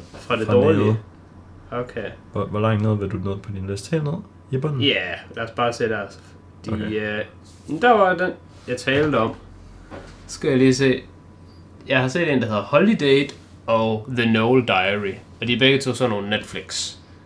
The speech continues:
Speaker 1: nu skal jeg lige passe på, at jeg ikke skiller den forkert ud. Men jeg tror, det er Holiday,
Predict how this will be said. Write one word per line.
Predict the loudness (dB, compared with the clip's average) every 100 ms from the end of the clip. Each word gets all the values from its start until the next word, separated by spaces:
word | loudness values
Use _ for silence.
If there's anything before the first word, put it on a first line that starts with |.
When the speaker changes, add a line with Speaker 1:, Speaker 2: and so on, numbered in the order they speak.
| -20 -20 -20 -12
Speaker 1:
nu | -8
skal | -4
jeg | -2
lige | -4
passe | -8 -4
på, | -2
at | 0
jeg | 0
ikke | -2
skiller | -2 -2 -4
den | -8
forkert | -10 -4 -4 -4
ud. | -8 -8
Men | -6
jeg | -4
tror, | 0 2
det | 4
er | 2
Holiday, | 2 0 2 0 -2 -4